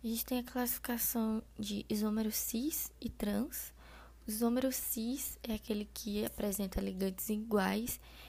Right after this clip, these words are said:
em cada um dos planos, e um isômero trans é aquele que apresenta ligantes diferentes em ambos os planos. A gente também tem a classificação isomeria E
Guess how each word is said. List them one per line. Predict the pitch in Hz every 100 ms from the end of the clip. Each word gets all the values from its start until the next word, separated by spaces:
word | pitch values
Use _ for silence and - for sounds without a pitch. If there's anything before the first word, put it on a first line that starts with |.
| - -
em | 208
cada | - 214 214 214
um | 208
dos | 208 240
planos, | - 208 190 220 320 - - - - -
e | 254
um | 269
isômero | 269 269 262 285
trans | - 240 220 233 254 - - -
é | -
aquele | 233 - 233
que | 233
apresenta | 233 233 226 220 220
ligantes | 214 214 214
diferentes | 226 220 - 233 208 220 - -
em | 214
ambos | 220 226 247
os | 254
planos. | - 196 180 180 - - - - - - - - - - -
A |
gente | 220 220 -
também | 233 220
tem | -
a | 220
classificação | - 214 208 - 220 - 202 202
isomeria | 202 196 190 196 - -
E | 208 220 277